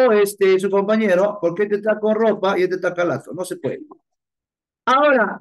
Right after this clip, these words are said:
aquí tendríamos que factorizar. ¿Qué significa? Que el cuatro está dentro del doce como cuatro por tres. Repito, el cuatro está dentro de doce como cuatro por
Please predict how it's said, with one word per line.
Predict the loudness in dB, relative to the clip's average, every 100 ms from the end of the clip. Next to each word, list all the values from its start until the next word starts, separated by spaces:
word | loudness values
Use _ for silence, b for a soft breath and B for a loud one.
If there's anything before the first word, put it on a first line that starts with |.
| -2
aquí | -2 0 2 2 2
tendríamos | 2 2 4 2 2 2 2
que | 0
factorizar. | 0 0 0 0 0 0 0
¿Qué | 0
significa? | 2 2 2 0 0 -2 -2 -6 _ _ _ _ _ -8
Que | -2
el | 0 0 0
cuatro | 0 0 2 2
está | 0 2 0 2
dentro | 2 2 2 2
del | 2
doce | 2 2 2 -2
como | -2 -2 -2
cuatro | -2 -2 -2
por | -2 -2
tres. | 0 0 0 -6 -12 -16 _ _ _ _ _ _ _ _ _ _ -6
Repito, | -2 0 -2 0 2 2
el | 2 0
cuatro | 0 0 0 -2
está | 0 0 2
dentro | 2 0 0 2
de | 2
doce | 4 2 2 0 0 -2
como | -4 -2 0
cuatro | 0 0 -2
por | 0 0 0